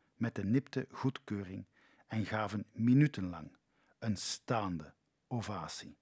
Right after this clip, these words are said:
Als indicatie over de inhoud van de uiteindelijke tekst van die natuurherstelwet kan dat alvast tellen. Het is dan ook een publiek geheim dat N-V A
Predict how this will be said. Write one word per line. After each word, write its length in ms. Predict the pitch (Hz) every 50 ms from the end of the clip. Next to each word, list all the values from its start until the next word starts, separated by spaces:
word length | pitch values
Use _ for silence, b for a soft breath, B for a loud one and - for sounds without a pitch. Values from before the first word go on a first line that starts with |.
| _ _ _ _ _ _ _ _ _ _ _ _ _ _ - - _
Als 300 | 120 117 113 - - -
indicatie 760 | - 123 110 95 95 - _ - 143 147 151 - - - - -
over 280 | - 120 107 95 98
de 140 | - - - _
inhoud 540 | - 143 156 139 98 73 64 - - - - _ _ _ _
van 200 | - - 117 113
de 100 | 104 -
uiteindelijke 640 | - 87 87 - _ - 139 156 160 147 139 - 104 - _
tekst 420 | - 117 110 - - - - - - _ _ _ _
van 200 | - - 127 113
die 100 | 113 113
natuurherstelwet 1120 | 104 92 - - _ - 165 160 127 98 92 - - - - 98 92 90 92 - - - b b b b b b b b b
kan 300 | - - 87 80 78 76 -
dat 380 | - 120 131 - - - - _ _
alvast 760 | - - - - 80 - - 98 95 95 - - - - - - _ _ _ _ _
tellen. 420 | - 123 104 87 76 69 65 - _ _ _ _ _ _ _ _ _ _ _ B B B B B B B B B B B
Het 160 | - 123 -
is 80 | 165 151
dan 160 | 165 160 156
ook 180 | 147 147 - 135
een 240 | 123 127 - - - _
publiek 420 | - 131 117 107 135 - - -
geheim 560 | - - 127 101 87 101 110 101 85 78 - - _ _
dat 220 | - 120 120 -
N-V 260 | - 131 135 127 - 117
A 320 | 120 123 123 123 -